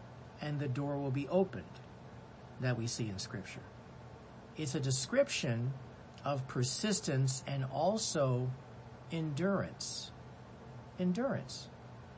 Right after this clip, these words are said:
The door being knocked on is considered to be an obstacle.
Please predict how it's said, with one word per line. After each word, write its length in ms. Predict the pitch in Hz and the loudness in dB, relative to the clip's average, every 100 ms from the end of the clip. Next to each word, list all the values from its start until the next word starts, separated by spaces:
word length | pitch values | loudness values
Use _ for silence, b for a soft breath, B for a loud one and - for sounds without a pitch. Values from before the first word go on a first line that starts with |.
| - - - - | -14 -14 -12 -4
The 60 | 143 | 2
door 320 | 139 247 294 | 4 6 6
being 380 | 233 190 170 151 | 6 6 6 6
knocked 320 | 180 214 185 | 6 6 4
on 100 | 131 | 6
is 140 | 131 | 4
considered 380 | 147 131 180 170 | 2 2 4 4
to 60 | 143 | 0
be 360 | 143 139 156 - - 214 | 0 0 -2 -6 -8 0
an 100 | 226 | 6
obstacle. 640 | 240 269 - - - - | 8 6 4 0 -2 -8